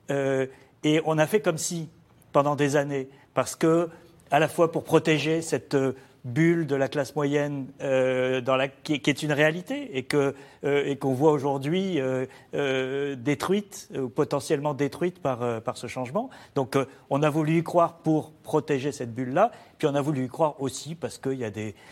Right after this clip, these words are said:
des, des logiques politiques qui font que, euh, on, on ne reconnaît pas ces, ces échecs.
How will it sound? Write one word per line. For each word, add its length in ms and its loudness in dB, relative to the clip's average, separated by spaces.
des, 260 -4
des 180 -4
logiques 420 -2
politiques 500 -4
qui 140 -10
font 240 -6
que, 340 -4
euh, 640 -4
on, 220 -12
on 60 -10
ne 60 -8
reconnaît 380 -4
pas 180 -2
ces, 400 -6
ces 280 -8
échecs. 380 -4